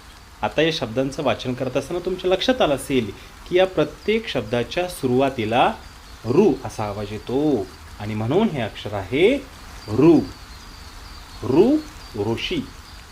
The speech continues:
ऋ ऋण, ऋ ऋतू, ऋ ऋषिकेश, ऋ ऋचा,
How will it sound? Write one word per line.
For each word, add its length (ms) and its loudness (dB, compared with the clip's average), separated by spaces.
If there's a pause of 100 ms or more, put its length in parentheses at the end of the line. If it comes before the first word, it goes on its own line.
(500)
ऋ 360 6 (460)
ऋण, 320 4 (1120)
ऋ 300 8 (640)
ऋतू, 360 4 (1200)
ऋ 300 6 (720)
ऋषिकेश, 440 0 (1080)
ऋ 360 4 (600)
ऋचा, 500 -2